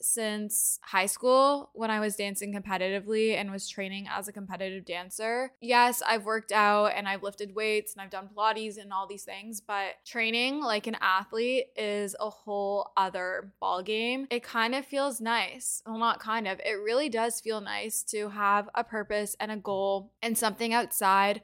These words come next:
of my work life to be working towards, also being a part of that community in a way. So I strongly encourage you, if you don't have any sort of hobby or goals outside of your work life, go out, go search for them.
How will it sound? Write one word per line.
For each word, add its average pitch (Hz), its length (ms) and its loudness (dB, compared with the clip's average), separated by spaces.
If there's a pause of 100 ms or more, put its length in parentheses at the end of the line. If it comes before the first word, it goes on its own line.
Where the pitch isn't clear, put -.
(340)
of 202 100 -4
my 214 160 0
work 196 280 -2
life 254 340 2
to - 100 -12
be 226 140 -2
working 190 360 -6
towards, 247 680 2
also 214 360 0
being 202 360 -4
a - 60 -4
part 196 480 -4
of 202 120 -4
that 196 280 0
community 208 800 -2
in 247 120 -4
a 247 80 0
way. 254 520 4
So 240 220 0
I 233 100 6
strongly 254 640 2
encourage 226 480 0
you, 202 340 2
if 208 240 -2
you 220 80 -2
don't 208 220 0
have 254 180 4
any 247 160 0
sort 233 180 -2
of 220 80 -2
hobby 208 520 2
or 196 160 -4
goals 190 440 -2
outside 196 640 -2
of 190 140 -6
your 202 160 -6
work 185 300 -8
life, 240 380 0
go 247 180 6
out, 226 420 8
go 220 160 0
search 208 360 -4
for 214 120 -4
them. 208 420 2